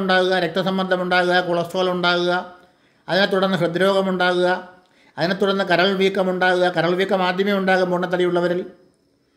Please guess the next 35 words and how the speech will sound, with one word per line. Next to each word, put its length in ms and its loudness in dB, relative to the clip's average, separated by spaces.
അതിന് 220 -2
നാഷ് 240 2
എന്ന് 140 -2
പറയും, 180 0
നോൺ 180 0
ആൽക്കഹോളിക് 420 -2
സ്റ്റീറ്റോഹെപ്പറ്റൈറ്റിസ് 760 -2
എന്ന് 140 -4
പറയുന്ന 240 0
മദ്യപിക്കാത്തവരിലെ 760 0
കരൾ 240 0
രോഗം 220 0
നേരത്തെ 260 -2
പറഞ്ഞിട്ടുണ്ട്. 400 -4
അതൊക്കെ 280 2
പൊണ്ണത്തടി 320 2
കാരണം 260 2
ഉണ്ടാകുന്ന 420 0
സാഹചര്യങ്ങളാണ്. 500 0
ആദ്യം 320 -2
നോക്കുമ്പോൾ 340 0
ചെറുതായിട്ട് 360 2
fatty 360 2
infiltration 500 -2
of 180 -4
liver 260 0
കാണും. 280 0
ഡോക്ടർമാരെ 440 -2
കാണിക്കും, 240 -4
ഡോക്ടർ 220 -2
പറയും 240 0
"കുഴപ്പമില്ല, 360 0
പേടിക്കണ്ട" 420 0
എന്ന് 200 0
പറയും. 240 0